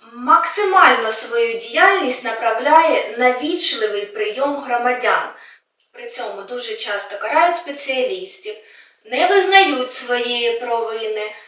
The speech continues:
та не хочуть нічого чути щодо невічливості, е, відношення громадян до спеціалістів. У даному випадку я нікого не захищаю, тому що ми всі люди і ми всі повинні поважати один одного.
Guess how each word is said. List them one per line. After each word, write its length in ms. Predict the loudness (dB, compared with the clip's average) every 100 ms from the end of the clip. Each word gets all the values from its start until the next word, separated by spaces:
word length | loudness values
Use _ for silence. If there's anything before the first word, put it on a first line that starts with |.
| _ _ _ _
та 460 | -2 2 6 6 4
не 200 | 2 0
хочуть 500 | 4 4 2 -2 -6
нічого 520 | -4 0 0 0 0
чути 500 | 0 0 -2 -4 -2
щодо 320 | 0 0 0
невічливості, 920 | -2 -2 -4 -2 -2 -2 -2 -4 -4
е, 140 | -8 -10 -8 -6 -6 -6 -12 -18 _
відношення 600 | -14 -6 -2 -2 -2 -2
громадян 760 | -4 -4 -4 -4 0 0 0 -4
до 420 | -4 -4 -2 -4 -4
спеціалістів. 800 | -10 -12 -6 -6 -6 -12 -16 -18 -16 -18 -18 -2
У 40 |
даному 360 | 2 4 2 0
випадку 580 | 0 4 4 4 -4
я 260 | -4 2 2
нікого 360 | 2 -2 -2 0
не 140 | 0
захищаю, 840 | 0 0 -2 -2 0 2 2 0
тому 240 | -2 -4 -4
що 180 | -6 -4
ми 120 | -4
всі 480 | -2 -2 -2 -4 -6
люди 520 | -4 -4 -2 -4 -4 -10 -16 -12
і 100 | -8
ми 180 | -2 -2
всі 300 | 0 -2 -2
повинні 400 | 0 0 0 -2
поважати 600 | 0 2 4 6 4 4
один 400 | 0 0 -4 -6 -6
одного. 760 | 0 0 -2 -6 -12 -14 -16